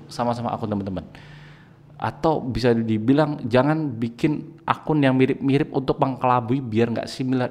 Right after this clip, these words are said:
image gitu ya. Itu pasti akan di-ban. Jadi jangan pernah punya, kalau bisa punya akun satu aja gitu ya.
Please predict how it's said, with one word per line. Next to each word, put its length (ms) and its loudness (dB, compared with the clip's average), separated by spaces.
image 560 -2
gitu 240 -8
ya. 160 -12
Itu 480 0
pasti 320 0
akan 400 -2
di-ban. 880 -2
Jadi 400 -2
jangan 320 -4
pernah 400 -4
punya, 480 0
kalau 240 2
bisa 320 0
punya 240 0
akun 320 -4
satu 400 -4
aja 320 2
gitu 160 -8
ya. 160 0